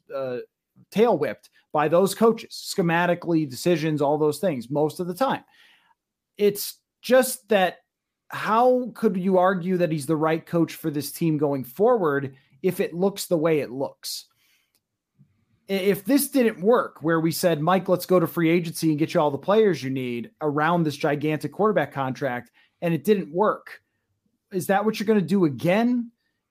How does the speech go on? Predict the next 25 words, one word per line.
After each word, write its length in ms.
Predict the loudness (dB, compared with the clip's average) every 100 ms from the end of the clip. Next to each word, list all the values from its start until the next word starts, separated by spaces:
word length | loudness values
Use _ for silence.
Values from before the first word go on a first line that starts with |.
| _ -4
And, 160 | -2
and 140 | 0 0
ask 300 | -2 0 2
him 140 | 2
to 80 | 0
just 200 | -6 0
coach 240 | 2 2
a 40 | 2
bunch 240 | 0 0
of 60 | 2
new 120 | 0
players 1080 | 0 0 4 4 2 0 -4 -10 -12 -12 -6
again? 560 | -4 0 0 2 2 2
And, 280 | 0 0
uh, 140 | 0 0
"Oh, 200 | 2 2
this 200 | 0 0
draft 300 | 2 0 0
pick 160 | -2 -2
will 100 | 0
fill 240 | 0 2
that 240 | 2 0
spot," 280 | -2 0 2
and 100 | 0
everything. 200 | -2 -6